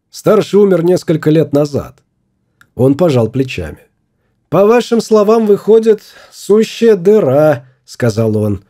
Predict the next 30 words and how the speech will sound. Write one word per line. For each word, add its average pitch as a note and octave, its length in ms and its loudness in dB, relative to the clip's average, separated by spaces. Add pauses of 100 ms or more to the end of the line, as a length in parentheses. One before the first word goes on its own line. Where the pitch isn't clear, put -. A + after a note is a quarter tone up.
(260)
"Когда G3+ 360 0
будете G#3+ 380 0
договариваться G3 680 2
о F3+ 40 -2
приезде F#3 460 0
в D#3 40 -4
следующий G#3 520 -2
раз, A#2+ 280 -2 (200)
скажите, G#3+ 460 -2
что G3 200 -2
хотите G#3 360 -4
остановиться F#3 840 0 (240)
в C3+ 100 -6
Бель-Эйр. G3 840 0 (520)
Хотите, G#3 400 0
мы F3+ 120 2
сейчас E3+ 420 -4
вас B2+ 140 -2
туда C3+ 240 -2
переселим?" A2 640 -6 (760)
"Нет, D#3+ 400 2
спасибо", C3+ 720 0 (120)
отозвался G#2+ 600 -4
я. F#2 320 -6 (320)
"Я A3+ 160 2
уже F3+ 180 2
привык E3 440 0
к - 20 -8
этому C3 380 0
месту". F2 500 -12